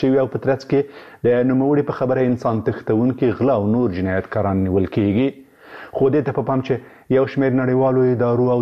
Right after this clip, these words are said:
دولتونو په افغانستان کې په دې وروستیو میاشتو کې د یو شمېر ښځینه فعالانو د لا درکه کېدو په اړه د خطر زنګ وهلی، ښایي دغه عملیات د هغو ښځینه فعالانو خوندیتوب لا له خطر سره مخامخ کړي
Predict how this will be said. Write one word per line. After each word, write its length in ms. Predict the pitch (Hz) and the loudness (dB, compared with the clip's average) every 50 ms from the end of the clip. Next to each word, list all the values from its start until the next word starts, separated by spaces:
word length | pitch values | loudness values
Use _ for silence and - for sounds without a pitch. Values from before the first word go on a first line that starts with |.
| 110 120 | 0 0
دولتونو 420 | 120 117 117 110 - 131 123 110 - | 2 2 0 0 0 -2 -2 0 -2
په 80 | 117 110 | -2 -4
افغانستان 480 | - 117 113 104 - - 117 110 104 - | -2 -4 -4 -4 -4 -2 -2 -2 -2 -4
کې 100 | - - | -4 -4
په 60 | - 101 | -2 0
دې 60 | 101 98 92 | 0 0 0
وروستیو 440 | 95 95 - - - 139 151 156 151 151 | 0 -2 -2 0 0 2 2 2 2 2
میاشتو 280 | 147 147 143 117 - 147 - | 2 0 0 -2 -4 -4 -2
کې 60 | 143 120 117 | -2 0 2
د 100 | 113 135 | 2 2
یو 60 | 147 143 - | 0 0 -2
شمېر 160 | 117 110 101 - | -2 -2 -2 -2
ښځینه 360 | - 113 87 90 101 113 120 - | -2 -4 -2 -2 -2 -2 0 0
فعالانو 500 | 139 123 127 127 127 131 131 131 135 127 117 107 | 0 2 2 2 2 2 0 0 0 0 0 0
د 100 | 101 104 | 0 0
لا 60 | 104 92 101 | 0 0 -2
درکه 240 | 95 95 - - - - - | -4 -4 -4 -6 -8 -6 -4
کېدو 340 | 110 98 95 104 135 143 143 - | -2 -2 0 2 0 0 0 -2
په 80 | 110 95 | -2 -2
اړه 100 | 95 98 95 | -2 0 -2
د 100 | 98 - | -2 -2
خطر 320 | 113 107 - 113 101 98 87 85 85 | -4 -4 -2 -2 -2 -2 -4 -4 -2
زنګ 180 | 107 120 131 143 131 143 | -2 0 0 0 0 0
وهلی، 280 | 135 143 147 147 156 151 - - - - - - - - - | 2 2 0 0 0 -4 -8 -18 -20 -20 -20 -20 -14 -8 -4
ښایي 320 | - 156 151 147 143 131 151 | -2 0 2 2 0 0 0
دغه 220 | 139 143 139 131 | 0 0 0 0
عملیات 500 | 131 135 131 127 127 135 131 131 - - - - - _ - 104 | 0 0 2 2 2 2 0 -2 -4 -12 -20 -20 -12 _ -2 -2
د 60 | 104 117 | 0 0
هغو 180 | 139 127 127 120 - | 2 2 0 0 0
ښځینه 280 | 143 117 113 110 120 120 113 - | -2 -2 0 0 -2 -2 -2 -2
فعالانو 580 | 120 110 107 107 107 113 110 110 110 107 101 | 0 0 0 0 0 0 0 0 0 -2 -2
خوندیتوب 480 | - - 107 92 95 95 - 131 127 101 - - - - - 123 107 107 | -2 -4 -2 -2 -4 -2 0 0 0 0 -2 -8 -14 -6 -2 0 2 2
لا 160 | 127 127 117 101 | 2 2 0 0
له 60 | 98 - | -2 -2
خطر 280 | - 104 - - 131 - - | -4 -4 -4 -4 -4 -4 -2
سره 140 | 151 156 151 | -2 -2 -2
مخامخ 320 | - 151 147 147 147 - - | -2 -2 -2 -2 -2 -2 -4
کړي 120 | 151 139 | -4 -4